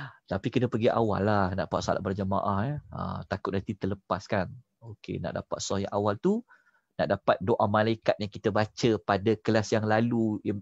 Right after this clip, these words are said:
ming-, minggu lepas tu, ha, maka kena pergi awal sikit lah. Ha, sebab tu, sebab tu hotel ni, kita buat tempat tu, kita tidur sekejap dengan rehat je. Ha, sepatutnya iktikaf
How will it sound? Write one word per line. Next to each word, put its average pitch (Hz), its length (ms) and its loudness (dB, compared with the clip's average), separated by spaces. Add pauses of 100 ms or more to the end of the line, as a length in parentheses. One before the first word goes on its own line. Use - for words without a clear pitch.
ming-, 107 200 -4
minggu 104 280 -2
lepas 107 200 2
tu, 226 200 4 (480)
ha, 90 80 -2
maka 92 320 -2
kena 135 160 0
pergi 139 160 -4
awal 160 200 0
sikit - 280 -4
lah. 170 120 0 (920)
Ha, 87 320 -6
sebab - 240 -4
tu, 156 320 0 (240)
sebab 113 240 0
tu 160 120 2 (920)
hotel 123 480 0
ni, 123 400 -4 (640)
kita 117 280 0
buat 117 240 0
tempat 120 360 2
tu, 120 80 0
kita - 240 -2
tidur 117 480 2
sekejap 120 400 2 (160)
dengan 120 240 4
rehat 127 240 4
je. 147 240 4 (640)
Ha, 85 80 -10
sepatutnya 117 640 0
iktikaf 95 560 -4